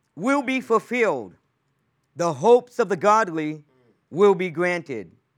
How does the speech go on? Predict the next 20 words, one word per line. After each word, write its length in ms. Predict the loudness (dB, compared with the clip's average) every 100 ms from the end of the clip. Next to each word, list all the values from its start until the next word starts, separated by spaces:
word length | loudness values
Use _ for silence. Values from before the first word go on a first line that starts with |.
| _ _ _ _ _ _ _
When 300 | -2 0 0
the 100 | -2
storms 680 | -4 -10 -4 0 2 0 -2
of 100 | -4
life 420 | 2 2 2 -4
come, 640 | -6 -4 -2 -4 -8 -14 -20 _ _ _ _ _ _
the 120 | -2
wicked 760 | -2 0 -2 -2 -4 -2 -4 -10 _ _
are 220 | 0 0 0
whirled 600 | 4 6 8 6 4 2
away, 580 | 0 0 0 -2 -6 -14 _ _ _ _ _ _ -2
but 180 | -2
the 100 | -2
godly 920 | -2 4 6 6 4 -2 -2 -4 -10 _ _ _
have 220 | -4 -2
a 80 | 0
lasting 680 | 0 2 0 -2 -8 -8 -8
foundation." 920 | -6 -4 -4 -4 -6 -6 -12 -18 -18 _ _ _ -8
Let's, 340 | -8 -8 -8
uh, 340 | -4 -2 -2